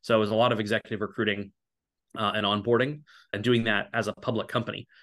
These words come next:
One of my old, uh, <laughs> one of my old G Cs used to call it making sausage on the front porch. And so we were doing some big organizational,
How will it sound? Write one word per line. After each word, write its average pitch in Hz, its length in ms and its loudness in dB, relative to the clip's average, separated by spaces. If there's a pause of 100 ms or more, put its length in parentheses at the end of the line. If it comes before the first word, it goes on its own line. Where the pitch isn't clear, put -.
(100)
One 113 160 0
of 107 60 2
my 107 180 2
old, 110 300 2
uh, 98 340 -4
<laughs> - 100 -20
one - 200 0
of - 200 2
my 143 140 4
old 120 180 2
G 123 160 -2
Cs 117 260 -4
used 110 160 -6
to 110 60 -6
call 110 220 0
it - 80 -6 (400)
making 117 360 -2
sausage 117 420 -2
on 107 120 -2
the 101 40 -8
front 113 240 -2
porch. - 440 -4 (260)
And 107 300 2
so 117 100 2
we 120 80 6
were 117 140 2
doing 117 200 2
some 107 240 -6
big 117 420 -2 (120)
organizational, 123 960 0